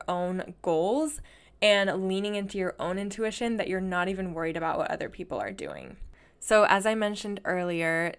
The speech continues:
today on my stories, I asked you all to tell me one dream that you have. And I want to read some of them out loud to get the ball rolling and just to cheer you on.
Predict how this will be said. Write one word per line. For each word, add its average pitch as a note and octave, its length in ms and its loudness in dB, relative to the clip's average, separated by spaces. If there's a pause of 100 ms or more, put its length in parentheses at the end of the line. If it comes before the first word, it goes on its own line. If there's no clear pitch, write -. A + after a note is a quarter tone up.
today F3 400 -2
on F3 140 0
my F3 140 -4
stories, E3+ 720 -4
I E3+ 180 -2
asked E3 360 -4
you F3+ 100 -4
all F3 380 0 (640)
to G3 180 -8
tell G3+ 300 -4
me G#3+ 260 -4
one F3+ 400 -4 (100)
dream E3 440 -6
that E3+ 120 -6
you E3+ 120 -10
have. - 440 -2 (500)
And F#3+ 360 6
I F#3+ 80 4
want F#3+ 220 0
to B3 100 -6
read G3+ 240 -4
some G3+ 160 -4
of F#3+ 160 0
them F3+ 280 0
out F#3 220 -4
loud D#3+ 320 -2
to - 80 -12
get E3 160 -6
the F3 80 -6
ball D#3 240 -2
rolling D#3+ 520 -4
and D#3+ 420 -8
just - 260 -4
to F#3+ 80 -10
cheer F#3 240 -2
you F#3+ 200 0
on. E3 380 -2